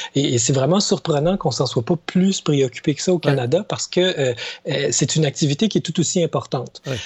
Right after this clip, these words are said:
Speaker 1: Euh, ce qu'on a évité au Canada, c'est les, les fameux prêts subprime, là,
Speaker 2: Ouais.
Speaker 1: aux, aux personnes sans emploi, et cetera, quoi qu'on ait passé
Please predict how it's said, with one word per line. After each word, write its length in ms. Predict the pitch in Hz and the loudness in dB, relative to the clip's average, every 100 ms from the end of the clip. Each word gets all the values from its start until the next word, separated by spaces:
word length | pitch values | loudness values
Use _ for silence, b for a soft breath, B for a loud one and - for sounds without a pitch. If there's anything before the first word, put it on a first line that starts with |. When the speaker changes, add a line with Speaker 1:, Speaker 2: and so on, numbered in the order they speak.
| B 139 | B -4
Speaker 1:
Euh, 100 | 131 | -2
ce 100 | - | 0
qu'on 240 | 165 165 | 0 2
a 60 | 175 | 0
évité 440 | 165 175 156 143 226 | 0 2 0 0 0
au 80 | 185 | 0
Canada, 460 | 160 143 131 170 | -2 -2 0 0
c'est 160 | 180 156 | 0 0
les, 240 | 127 127 | 0 -2
les 220 | 127 120 | 0 -2
fameux 320 | 113 135 139 120 | 0 -2 0 -2
prêts 240 | - 147 | 0 0
subprime, 600 | 147 131 113 143 185 214 | 0 -2 0 0 2 2
là, 100 | 180 | 4
Speaker 2:
Ouais. 80 | 170 | 4
Speaker 1:
aux, 500 | 135 120 120 120 127 | 2 2 2 0 0
aux 60 | |
personnes 360 | 117 160 - 156 | -2 0 0 0
sans 300 | 143 139 139 | -2 -2 -2
emploi, 340 | 127 110 156 | -4 -2 -2
et 40 | 147 | 0
cetera, 420 | 131 120 120 170 | -2 -2 0 0
quoi 160 | - 170 | 2 0
qu'on 160 | 151 | 0
ait 80 | 131 | -4
passé 320 | - 135 - | -4 -4 -4